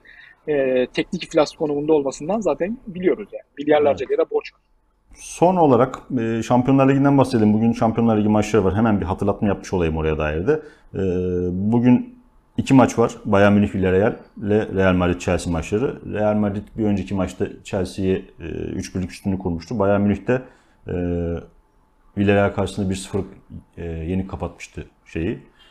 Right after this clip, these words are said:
Speaker 2: maçı. İlginç maçlar olacak. Bugün de yarın da yine Atletico ile Manchester City, Liverpool'la Benfica maçları var. Keyifli maçlar olacağını düşünüyoruz.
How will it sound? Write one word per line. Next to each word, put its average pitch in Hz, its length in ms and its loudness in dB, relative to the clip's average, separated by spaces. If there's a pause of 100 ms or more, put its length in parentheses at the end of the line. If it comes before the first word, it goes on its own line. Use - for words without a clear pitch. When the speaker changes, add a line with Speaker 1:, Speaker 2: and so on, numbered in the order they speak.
(300)
Speaker 2:
maçı. 87 480 -2
İlginç 123 360 0
maçlar 131 260 2
olacak. 131 400 2
Bugün 117 260 6
de 131 180 4
yarın 113 280 8
da 101 60 8
yine 110 260 4
Atletico - 500 0
ile 101 160 2 (100)
Manchester 101 600 -4
City, 127 180 -6
Liverpool'la 107 460 0
Benfica 101 440 -6
maçları 87 400 -4
var. 131 180 -4 (480)
Keyifli 117 340 -2
maçlar 117 340 0
olacağını 107 480 0
düşünüyoruz. 117 500 -2